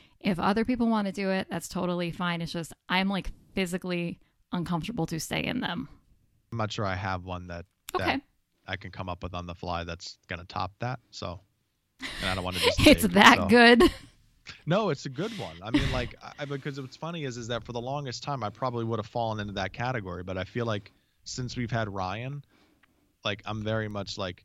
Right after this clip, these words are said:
Speaker 2: put clothes on immediately. I mean, I may not necessarily, like, shower immediately, but it's like I'm not wearing my pajamas. Like, I'll have, like,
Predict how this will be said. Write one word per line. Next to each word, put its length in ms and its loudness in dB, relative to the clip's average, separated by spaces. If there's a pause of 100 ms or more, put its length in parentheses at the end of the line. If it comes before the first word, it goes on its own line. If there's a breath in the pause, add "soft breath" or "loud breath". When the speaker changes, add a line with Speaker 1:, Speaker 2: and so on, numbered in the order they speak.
(480)
Speaker 2:
put 140 -8
clothes 280 -2
on 180 -4
immediately. 800 -6
I 40 -6
mean, 140 -8
I 80 -2
may 120 -2
not 160 -2
necessarily, 580 -4
like, 280 -8 (280)
shower 500 -4
immediately, 480 -10
but 160 -8
it's 160 -12
like 160 -4
I'm 100 -6
not 200 -4
wearing 220 -4
my 120 -4
pajamas. 600 -4
Like, 140 -6
I'll 100 -4
have, 240 -4
like, 300 -6